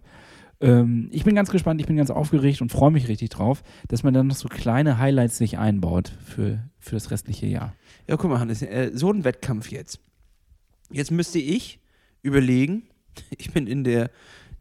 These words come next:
Speaker 2: in der doofen Situation, entscheiden zu müssen, mit welchem Rad ich an den Wettkampf
Speaker 1: Ja.
Speaker 2: <laughs> Okay, das rede ich, das rede ich komisch,
Speaker 1: Ja,
Speaker 2: dass ich
Speaker 1: das
Speaker 2: das so,
Speaker 1: ist
Speaker 2: es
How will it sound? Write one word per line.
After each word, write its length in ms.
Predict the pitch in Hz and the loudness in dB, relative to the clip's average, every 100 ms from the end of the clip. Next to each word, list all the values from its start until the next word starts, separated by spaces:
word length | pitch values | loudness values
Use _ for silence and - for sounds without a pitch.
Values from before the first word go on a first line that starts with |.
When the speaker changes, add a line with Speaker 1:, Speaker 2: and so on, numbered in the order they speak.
| - | -14
Speaker 2:
in 160 | - | -4
der 100 | 127 | -2
doofen 360 | 120 147 185 170 | 2 2 2 0
Situation, 800 | 143 143 135 - 139 135 131 123 | -4 -4 -4 -4 -4 -4 -6 -8
entscheiden 400 | 110 123 143 139 | -10 -4 -2 -2
zu 100 | 135 | -4
müssen, 220 | 135 120 131 | -6 -6 -6
mit 100 | 117 | -4
welchem 240 | 117 - | -4 -4
Rad 240 | 120 - - | -8 -8 -8
ich 120 | 127 | -10
an 100 | - | -8
den 160 | 123 - | -8 -6
Wettkampf 320 | - - - | -2 0 6
Speaker 1:
Ja. 120 | 180 - - - 240 247 - | 6 8 2 4 4 4 0
Speaker 2:
<laughs> 240 | 269 277 - 240 262 240 - - 208 | 0 0 0 0 0 0 -2 -4 -4
Okay, 200 | 151 156 | 0 2
das 180 | 135 127 | 4 4
rede 140 | 139 | 4
ich, 80 | 139 | 4
das 220 | 139 135 131 | 4 2 4
rede 120 | 143 | 4
ich 80 | - | 6
komisch, 320 | 160 139 185 | 4 6 6
Speaker 1:
Ja, 80 | 190 170 | 8 8
Speaker 2:
dass 0 | |
ich 40 | |
Speaker 1:
das 80 | 160 | 6
Speaker 2:
das 100 | 139 | 6
so, 60 | |
Speaker 1:
ist 60 | |
Speaker 2:
es 60 | 135 | 4